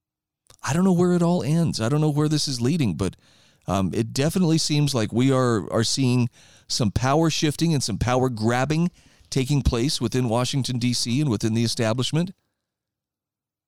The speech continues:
It does send just a little chill up my spine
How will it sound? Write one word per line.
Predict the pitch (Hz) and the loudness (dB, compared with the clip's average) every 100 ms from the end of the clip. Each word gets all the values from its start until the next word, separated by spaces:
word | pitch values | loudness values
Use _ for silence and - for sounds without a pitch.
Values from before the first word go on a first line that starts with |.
| _ _ _ _ _ _ _ _ _ _ - | _ _ _ _ _ _ _ _ _ _ -6
It | 123 | -2
does | 185 214 | 0 0
send | - 185 170 | 0 0 0
just | 147 - | -2 -4
a | |
little | 71 104 143 156 | -2 0 0 -2
chill | - - 107 104 | -4 0 0 0
up | 120 | 0
my | 117 | -2
spine | 117 - 90 98 120 | -2 -2 -2 0 -2